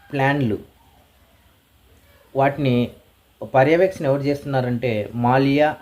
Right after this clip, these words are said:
and అడారియా, వీరిద్దరూ ప్రత్యక్షంగా,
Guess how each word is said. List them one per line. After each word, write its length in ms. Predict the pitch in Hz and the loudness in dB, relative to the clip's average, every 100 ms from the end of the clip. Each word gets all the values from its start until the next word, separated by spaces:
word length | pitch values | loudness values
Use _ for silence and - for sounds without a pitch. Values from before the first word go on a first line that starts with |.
| 123 | -2
and 100 | 113 | 0
అడారియా, 520 | 107 113 110 110 - - _ _ _ _ - | 2 2 2 0 -4 -8 _ _ _ _ -8
వీరిద్దరూ 640 | 131 123 120 170 170 131 120 | -6 -4 4 6 6 4 2
ప్రత్యక్షంగా, 1200 | 123 120 - - 170 - 170 156 147 120 107 | 0 -4 -8 -4 -4 -2 -4 0 2 2 0